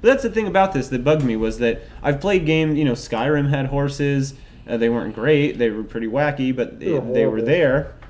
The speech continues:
Speaker 1: Uh, but they still felt better than these horses. And this game is first and foremost all about riding a horse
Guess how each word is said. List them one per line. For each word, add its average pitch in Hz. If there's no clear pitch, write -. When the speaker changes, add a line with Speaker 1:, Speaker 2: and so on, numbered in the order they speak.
Speaker 1:
Uh, 113
but 117
they 180
still 226
felt 180
better 135
than 139
these 147
horses. 107
And 131
this 175
game 139
is 135
first 180
and 139
foremost 139
all 143
about 131
riding 135
a 123
horse 131